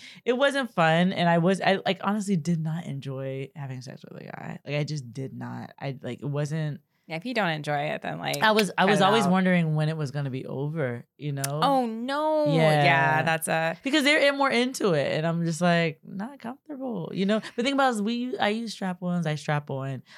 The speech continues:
Speaker 1: uh, as well, and it's just, like, I don't,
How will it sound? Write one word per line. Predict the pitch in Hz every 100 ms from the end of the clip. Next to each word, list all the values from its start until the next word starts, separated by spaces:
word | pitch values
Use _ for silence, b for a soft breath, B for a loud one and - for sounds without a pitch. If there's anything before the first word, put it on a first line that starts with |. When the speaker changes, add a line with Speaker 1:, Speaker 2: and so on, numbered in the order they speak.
| B
Speaker 1:
uh, | - 147 139 135 -
as | 151 147
well, | 185 180 151
and | 143
it's | 147 143
just, | 143 -
like, | 147 139 135 - b b _ -
I | 165
don't, | 190 165